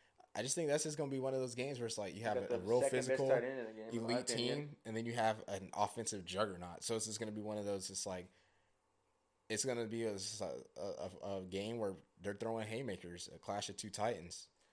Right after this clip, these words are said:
Speaker 2: What do you think the final score will be?
Speaker 1: <sighs> I don't know. I think I can see the forty-niners running the ball so well and holding it from Mahomes, like, keeping him off the field. And then I can see, like, Mahomes, like,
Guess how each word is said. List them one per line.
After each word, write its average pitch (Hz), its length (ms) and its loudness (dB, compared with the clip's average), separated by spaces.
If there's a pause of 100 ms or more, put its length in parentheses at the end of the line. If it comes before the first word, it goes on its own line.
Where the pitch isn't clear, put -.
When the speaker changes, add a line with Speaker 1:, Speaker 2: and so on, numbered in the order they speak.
(380)
Speaker 2:
What 120 100 -6
do 120 40 -2
you 120 60 -4
think 120 160 -12
the 123 60 -8
final 120 240 -10
score 123 240 -6
will 117 80 -8
be? 113 80 -10 (760)
Speaker 1:
<sighs> - 540 -14
I 123 100 -2
don't 110 140 0
know. 107 320 0
I 107 100 4
think 131 260 0
I 120 80 4
can 143 140 -2
see 143 160 -2
the 120 120 2
forty-niners 113 760 0 (1160)
running 117 260 2
the 107 60 2
ball 95 320 2
so 120 220 0
well 104 460 0
and 98 160 -8
holding 95 540 -6
it 85 160 -10 (140)
from 95 400 -4
Mahomes, 87 560 -4 (120)
like, 92 120 -6
keeping 101 260 -4
him 98 120 -4
off 92 200 -4
the 95 60 -12
field. 104 400 -6 (840)
And 107 160 -4
then 107 120 -2
I 104 80 2
can 113 120 -6
see, 120 140 0
like, 104 140 -2
Mahomes, 101 480 -4
like, 85 240 -6